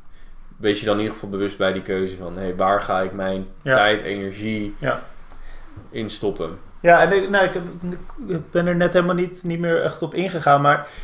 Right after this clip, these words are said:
Speaker 2: ik denk wel dat als iets als een basisinkomen geïntroduceerd zou worden,
Speaker 1: Mhm.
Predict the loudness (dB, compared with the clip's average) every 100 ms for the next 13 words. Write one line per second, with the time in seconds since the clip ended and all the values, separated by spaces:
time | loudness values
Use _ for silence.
0 | -6 2 4 6 6 6 6 4 -2 -12
1 | 0 4 6 4 0 2 2 4 8 8
2 | 8 2 -2 0 6 6 4 -2 -2 0
3 | 0 0 0 0 0 4 6 6 4 2
4 | 2 0 -2 -4 -4